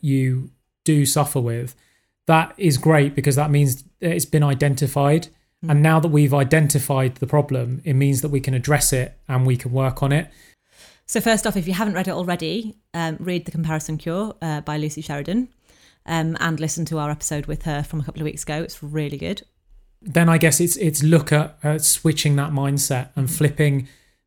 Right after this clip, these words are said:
Speaker 1: the, the negativity of, if you look at something and go and say, "Oh, they're so much further ahead of me," then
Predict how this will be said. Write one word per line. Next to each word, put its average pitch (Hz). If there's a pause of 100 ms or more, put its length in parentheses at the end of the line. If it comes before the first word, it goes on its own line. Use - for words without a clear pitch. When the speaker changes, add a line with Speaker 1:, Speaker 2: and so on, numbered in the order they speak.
Speaker 1:
the, 143
the 139
negativity 143
of, 139
if 151
you 156
look 160
at 175
something 139
and 139
go 139
and 139
say, 143
"Oh, 156
they're 135
so 147
much 139
further 135
ahead 131
of 113
me," 120 (400)
then 135